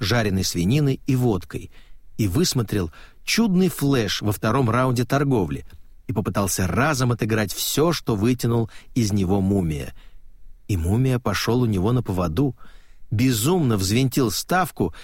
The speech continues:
и выложил фулл хаус, как будто влепил оплеуху. Алвиш оказался прав. Мумия был непобедим, и это было настолько необъяснимо,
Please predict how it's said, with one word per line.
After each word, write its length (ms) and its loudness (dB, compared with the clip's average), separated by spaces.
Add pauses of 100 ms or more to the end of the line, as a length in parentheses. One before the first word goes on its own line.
(260)
и 120 4
выложил 560 4
фулл 320 2
хаус, 580 0 (180)
как 180 -2
будто 500 0
влепил 560 2
оплеуху. 640 -2 (1400)
Алвиш 440 0
оказался 500 0
прав. 380 -6 (560)
Мумия 500 2
был 260 2
непобедим, 720 0 (600)
и 80 -4
это 160 -2
было 200 0
настолько 640 -2
необъяснимо, 800 -2